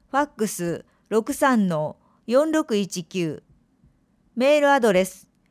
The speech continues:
ケーオーケーエー一零零四零二零零アットマークシーアイティーワイドット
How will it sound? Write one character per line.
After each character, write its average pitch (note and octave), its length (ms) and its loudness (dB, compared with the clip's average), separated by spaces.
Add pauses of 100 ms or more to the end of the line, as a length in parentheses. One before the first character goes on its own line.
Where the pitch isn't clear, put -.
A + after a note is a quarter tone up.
ケ D4+ 280 2
ー D4+ 40 4
オ C4 160 4
ー - 40 0
ケ A3 120 -4
ー - 20 0
エ F#3 520 0 (460)
ー A3 60 -8
一 C4+ 260 -6
零 B3+ 240 4
零 F3 280 2
四 B3+ 280 0
零 C4+ 220 4
二 G#3+ 300 2
零 F3+ 240 2
零 D3 360 -2 (340)
ア G3 120 2
ッ G#3+ 140 -2
ト C4+ 140 0
マ B3+ 180 2
ー G#3+ 60 -2
ク E3 380 -6 (180)
シ C4 300 -6
ー C#4 100 6
ア C4+ 60 6
イ A#3+ 100 0
テ G#3+ 140 -6
ィ G#3+ 80 0
ー G#3 60 2
ワ G3+ 140 4
イ E3+ 100 -2
ド F3 120 0
ッ F3 40 0
ト - 440 -2